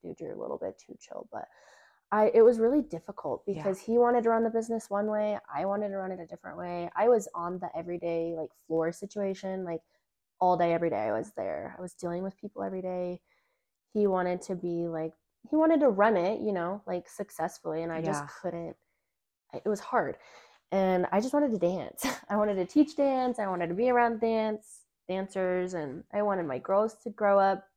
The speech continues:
Speaker 1: dancing there, but you also have to pay your bills. That was
Speaker 2: Yeah.
Speaker 1: hard. So then covid hit, and I was like, "This is my ticket out. I am closing
Speaker 2: <laughs> And
Speaker 1: because
Speaker 2: done.
Speaker 1: of covid."
Speaker 2: Oh my
Speaker 1: And
Speaker 2: gosh.
Speaker 1: yeah, I, it was,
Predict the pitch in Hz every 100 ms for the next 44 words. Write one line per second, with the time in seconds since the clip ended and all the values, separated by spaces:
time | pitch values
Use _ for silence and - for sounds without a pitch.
0 | - 196 190 196 196 190 185 180 185 185
1 | 185 _ _ _ _ _ _ _ _ 185
2 | 180 - 208 196 185 185 226 202 190 -
3 | 196 180 180 _ - 208 175 175 202 175
4 | 170 185 - _ 190 196 160 143 165 165
5 | 170 _ - _ - 269 294 277 302 285
6 | 269 262 254 190 190 180 180 175 170 381
7 | 381 175 185 294 311 311 320 196 165 -
8 | 262 302 208 190 - 233 190 - 175 -
9 | 277 302 320 254 202 156 269 220 180 123
10 | 311 - 226 240 233 220 208 208 220 220
11 | 262 240 - - 214 220 208 214 - 214
12 | 208